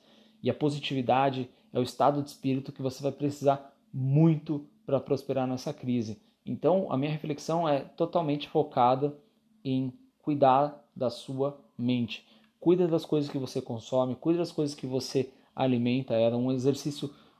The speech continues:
fantástico pra te trazer senso de presença é a gratidão,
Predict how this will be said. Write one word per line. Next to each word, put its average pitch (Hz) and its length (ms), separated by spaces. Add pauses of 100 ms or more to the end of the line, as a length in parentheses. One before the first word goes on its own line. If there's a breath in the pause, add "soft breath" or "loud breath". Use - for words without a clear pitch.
fantástico 156 760
pra 135 180
te - 140
trazer 127 560
senso 135 280
de 123 60
presença 123 640
é 143 160
a 143 40
gratidão, 127 640